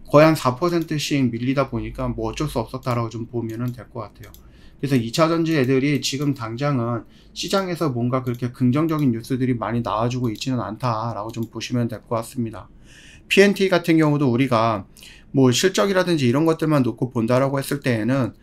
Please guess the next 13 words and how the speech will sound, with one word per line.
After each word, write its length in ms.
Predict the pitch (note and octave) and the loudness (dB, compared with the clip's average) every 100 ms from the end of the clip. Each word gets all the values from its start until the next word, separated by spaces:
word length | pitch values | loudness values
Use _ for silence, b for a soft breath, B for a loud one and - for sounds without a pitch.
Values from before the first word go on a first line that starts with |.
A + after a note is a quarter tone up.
| b b | b b
나쁘지 400 | A#2 A#2+ F#3 F#3 | -2 -2 -2 2
않은 280 | C3 C3 C#3+ | 4 4 4
회사야 380 | D#3+ E3 C#3 B2+ | 0 0 2 2
라고 300 | G#2 A#2 A#2 | 0 -2 -2
우리는 260 | A2+ B2+ | 0 0
알고 260 | G#2 A#2+ B2+ | 0 0 -2
있어요. 500 | A2 - A#2 G2+ G#2 - b b | -4 -4 -4 -6 -14 -20 b b
그렇기 320 | b D3 E3 E3+ | b 4 4 4
때문에 500 | C#3 B2 C#3+ F#2+ F2+ b b | 2 2 2 0 -6 b b
결국은 480 | - C#3 D3+ F3 E3 | 6 6 6 4 2
실적이 800 | F3+ G3 G#3 F#3 C3 A#2+ G#2+ F2+ B B | 0 0 0 0 0 0 -4 -8 B B
긍정적인 800 | - C3 C#3 F3 F3 E3+ D#3+ D#3 | 4 8 8 6 2 2 2 2
모습을 440 | A2 G#2+ C#3 C3 | 0 -2 -2 0